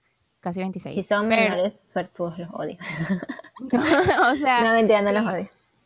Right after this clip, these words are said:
Speaker 1: Si son, <laughs> si son menores o si son mayores o si ya llegaron a los treinta, de todas maneras, a toda edad, a los cincuenta, tú igual vas a tener metas de vida. Entonces,
Speaker 2: Ujú.
Speaker 1: eh,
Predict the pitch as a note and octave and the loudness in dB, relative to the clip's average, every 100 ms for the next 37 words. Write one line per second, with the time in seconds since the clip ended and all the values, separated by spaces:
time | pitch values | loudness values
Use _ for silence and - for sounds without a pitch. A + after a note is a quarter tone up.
0 | _ _ - A#3 C4 B3 - B3 C#4 - | _ _ -12 -8 -6 -6 0 0 0 -2
1 | D#4+ D#4+ - - C4 A3+ - D4+ - D4 | 0 2 2 0 -2 -4 -4 -8 -6 -8
2 | - - G4 A4+ A4 G4+ - - C4+ C4+ | -6 -6 -6 -4 -8 -10 -14 -2 2 2
3 | C4 C4 C4 D4 C#4 C4 C4 B3+ A#3+ A3 | 2 0 -2 -2 0 0 -2 -4 -4 -2
4 | A#3 A#3+ A3+ A3 A3+ A3 G#3 F#3+ G#3 G#3+ | 0 0 2 2 2 0 -2 -2 0 -2
5 | G#3+ G#3+ G#3 G3 - F#3+ F#3+ F3+ - _ | -2 -6 -10 -12 -12 -14 -10 -12 -12 _
6 | _ _ - A3+ A#3 D4+ F4 F4 E4 D#4+ | _ _ -6 -4 0 0 0 -4 -4 -4
7 | - A3 - A#3+ C#4 B3 A#3 C4 B3 G3+ | -4 -6 -2 0 2 2 2 0 -6 -10
8 | F#3+ - G3+ G#3 A3 B3+ C#4 - _ _ | -12 -8 -6 -6 -6 -6 -6 -8 _ _
9 | - B3+ A#3+ C4 D4 C#4+ C#4 B3 B3+ B3+ | -8 -8 -4 -4 -4 -4 -6 -6 -4 -4
10 | B3+ C4+ B3 A#3 A#3 B3+ G#3 G3+ G3+ A3 | -6 -6 -6 -6 -6 -6 -8 -10 -10 -6
11 | A3 B3 A#3+ A#3+ B3+ C4 | 2 4 6 6 4 0